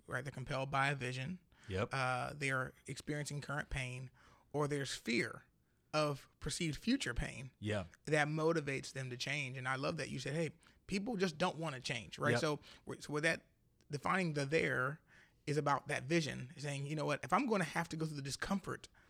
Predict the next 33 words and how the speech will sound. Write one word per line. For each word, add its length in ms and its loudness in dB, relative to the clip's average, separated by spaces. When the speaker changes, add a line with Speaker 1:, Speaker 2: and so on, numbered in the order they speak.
Speaker 1:
of 140 0
changing 400 2
something 520 -4
that's 280 4
probably 380 4
in 60 2
some 100 4
cases 220 -2
working 420 0
Speaker 2:
Yeah. 160 2
Speaker 1:
even, 260 0
I'm 180 6
gonna 140 2
need 100 4
to 80 2
understand 440 2
why, 180 2
because 220 0
wh-, 220 -6
I'm 100 2
not 260 6
experiencing 460 -4
pain. 320 0
I 80 6
don't 80 8
have 160 6
fear 240 6
of 80 4
perceived 280 2
pain 160 2
'cause 120 -2
things 180 4
are, 160 2